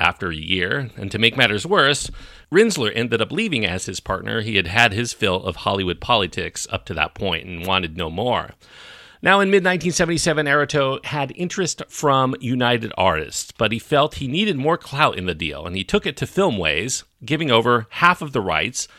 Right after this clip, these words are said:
But unfortunately, it also meant he no longer had full control of its destiny, and he really was not gonna make money off of whatever deal that they made.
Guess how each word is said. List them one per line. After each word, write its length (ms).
But 140
unfortunately, 800
it 100
also 240
meant 180
he 140
no 160
longer 320
had 180
full 220
control 480
of 160
its 180
destiny, 540
and 100
he 80
really 320
was 320
not 180
gonna 160
make 220
money 300
off 240
of 120
whatever 360
deal 320
that 160
they 100
made. 480